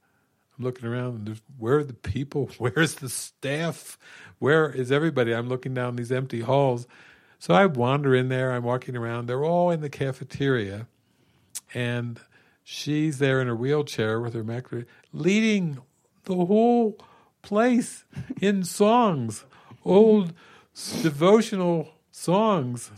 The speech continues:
to God. <laughs> And, and then her mind, dementia. So she's macular de-, degeneration and dementia, and she's often the,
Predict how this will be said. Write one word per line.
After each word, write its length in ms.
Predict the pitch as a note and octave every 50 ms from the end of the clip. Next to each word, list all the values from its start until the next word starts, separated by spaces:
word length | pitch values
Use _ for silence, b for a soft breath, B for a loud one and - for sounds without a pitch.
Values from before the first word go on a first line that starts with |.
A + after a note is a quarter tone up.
| _
to 100 | - D3+
God. 560 | C#3 D3+ D#3+ F#3 G#3+ G#3+ F#3 D#3+ C3 A#2+ B2 - B
<laughs> 40 | B B B B B B B B B B B B B B B B B B B B B B2 B2+ B2+ A2+ _ _ _ _ _ F3+
And, 540 | D3+ D#3 E3 E3 D#3+ D#3 C#3+ - G3+ G#3 A3+ B B B B
and 100 | - C#3+ D#3
then 120 | F3 E3+
her 100 | E3+ E3
mind, 300 | D#3 E3 F3+ G3 F#3+ F3+
dementia. 680 | D3 D#3+ D#3 E3 F#3+ G#3+ G#3+ G#3 - F#3 C#3 A#2 B2 - -
So 220 | _ - - D3 C#3+
she's 260 | C3+ - - C#3 B2+
macular 460 | C#3 E3 F#3 G3+ G3 G3+ G#3 F#3 E3+ D3+
de-, 160 | D#3+ E3 D#3
degeneration 920 | C#3+ C3+ - - D#3 D3+ D3+ E3 E3 D#3+ D#3+ D#3+ E3 E3+ E3 - E3+ D#3 C#3
and 260 | G3+ G#3 A3+ A#3+ A3+ G3+
dementia, 600 | G3+ F3 E3 F3 F3+ F#3 F3 - - C#3+ C#3 D3
and 160 | C#3 E3 F3
she's 260 | E3+ - B3 B3+ B3
often 320 | B3 A3+ A3+ A#3 - A3+ F#3+
the, 160 | F#3 F3 E3+